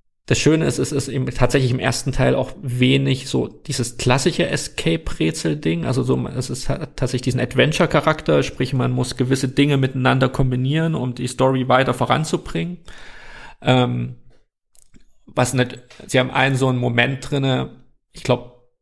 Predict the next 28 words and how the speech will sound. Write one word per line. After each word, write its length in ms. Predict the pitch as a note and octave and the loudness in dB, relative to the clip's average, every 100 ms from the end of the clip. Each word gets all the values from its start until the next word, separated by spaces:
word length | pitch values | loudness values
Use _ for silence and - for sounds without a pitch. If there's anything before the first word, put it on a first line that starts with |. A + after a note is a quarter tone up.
| - | -2
der 240 | A2+ A#2 C3+ | 2 2 0
ist 280 | A2+ A2+ | -4 -6
auch 140 | - A#2 | -10 -6
super 300 | - C3+ C3+ | 0 2 4
überraschend, 500 | A#2+ A#2+ G#2+ B2+ B2+ | 4 2 0 -2 0
wenn 160 | B2 | -2
du 220 | A#2+ B2+ C3 | 0 -2 -4
noch 260 | C#3+ B2 | -2 0
nicht 220 | B2+ C3+ | 0 -2
viel 480 | - - D3+ D3 C#3+ | -6 -6 2 4 6
gesehen 360 | C3+ C3 C#3 C3+ | 4 4 2 2
hast, 240 | C3 - | 0 0
was, 220 | C3 B2 | 0 0
äh, 520 | - B2+ B2+ C3 B2 - - - - - | 0 0 2 0 -2 -8 -14 -18 -18 -2
wie 100 | C#3 | 2
du 100 | C#3+ | 2
im 120 | C3 | 0
Raum 540 | B2+ B2+ C3 C3 C3 B2+ | 2 4 4 2 -2 -2
verändern 480 | B2+ B2+ E3+ E3 | 0 2 0 -2
kannst. 500 | - F#3 G3+ - - _ _ - | -4 -6 -6 -12 -18 _ _ -4
Äh, 420 | B2+ B2+ C3 C3 | 0 0 0 -2
der 320 | C3 B2+ B2+ | -2 -2 -4
ist, 180 | B2+ - | -6 -6
gl-, 260 | - - | -8 -8
ist 100 | D#3 | -6
schon 160 | - C3 | -2 2
sehr 160 | C3 C#3 | 4 4
spektakulär, 840 | C#3+ C3+ C3+ - B2+ B2+ D3+ | 0 2 0 0 2 2 2